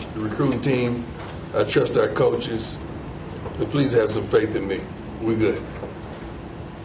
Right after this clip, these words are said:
We all right. We all right. What happens with the portal, man, and, and you guys need to know, a lot of people are fighting for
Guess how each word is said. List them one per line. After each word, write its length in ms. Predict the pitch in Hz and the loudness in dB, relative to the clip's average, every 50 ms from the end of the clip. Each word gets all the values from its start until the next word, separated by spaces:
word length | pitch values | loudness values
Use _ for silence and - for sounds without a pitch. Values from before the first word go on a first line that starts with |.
| - - - - - - - - - - - - | -10 -10 -10 -10 -12 -12 -12 -12 -10 -10 -4 0
We 120 | 120 123 113 | 4 4 6
all 120 | 101 98 | 6 4
right. 220 | 92 - - - - - - - - - - - - - - - - - - - - - - - - - - - - - - - - - - - - - - - - - - | 2 0 -2 -4 -6 -10 -12 -12 -12 -12 -12 -12 -12 -12 -12 -12 -12 -12 -12 -12 -12 -12 -12 -10 -12 -12 -12 -12 -12 -12 -10 -10 -8 -8 -8 -10 -10 -10 -12 -12 -12 -6 0
We 120 | 113 120 113 | 4 6 6
all 140 | 107 107 | 6 6
right. 160 | 107 107 - - - - - - | 4 2 0 -2 -4 -8 -10 2
What 160 | - 160 185 165 | 4 4 6 6
happens 480 | 151 165 170 165 147 170 160 143 127 | 6 6 4 4 4 4 4 4 6
with 160 | 127 135 123 | 4 4 4
the 60 | 117 113 | 2 2
portal, 340 | - 156 151 135 135 131 | 4 4 4 6 4 4
man, 340 | 123 123 123 123 123 123 120 | 4 4 4 6 6 6 4
and, 120 | 117 117 117 | 4 2 2
and 180 | 117 113 117 | 0 -2 0
you 100 | 123 123 | -2 2
guys 320 | 123 123 120 120 113 110 107 | 4 4 6 6 4 4 2
need 220 | 113 110 107 101 | 0 -2 -2 -2
to 80 | 98 104 | -2 0
know, 280 | 101 98 101 98 - - - - - - - - - - - - - - | 2 4 4 4 2 0 -8 -10 -10 -10 -10 -10 -10 -10 -10 -10 -8 -2
a 60 | - 120 | 2 4
lot 300 | 120 135 143 151 151 147 | 6 6 6 6 4 2
of 140 | 139 139 | 2 4
people 320 | 151 135 123 123 123 113 110 | 4 4 4 4 4 4 4
are 80 | 110 | 4
fighting 400 | 107 - - 120 117 113 113 110 | 4 4 4 6 6 6 4 2
for 540 | 107 - - 120 113 110 107 104 104 101 98 | 0 -2 0 2 4 6 6 6 4 2 0